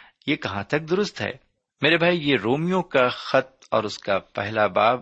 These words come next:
اور اس کی اٹھارہویں آیت سے تیسویں آیت تک کی عبارت ہمارے لیے بھی یہ کہتی ہے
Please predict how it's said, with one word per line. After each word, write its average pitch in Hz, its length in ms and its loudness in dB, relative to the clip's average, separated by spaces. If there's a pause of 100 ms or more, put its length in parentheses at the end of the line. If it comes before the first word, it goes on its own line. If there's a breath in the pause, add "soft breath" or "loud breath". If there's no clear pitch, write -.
اور 107 160 -6
اس 95 120 -12
کی 101 160 -4
اٹھارہویں 113 520 -4
آیت 95 180 0
سے - 240 -6
تیسویں 139 520 -2
آیت 98 180 -2
تک - 220 -8
کی 104 80 -8
عبارت 95 400 -2 (180)
ہمارے 131 340 2
لیے 127 220 2
بھی 107 160 -2
یہ 101 100 2
کہتی 101 420 2
ہے 113 140 2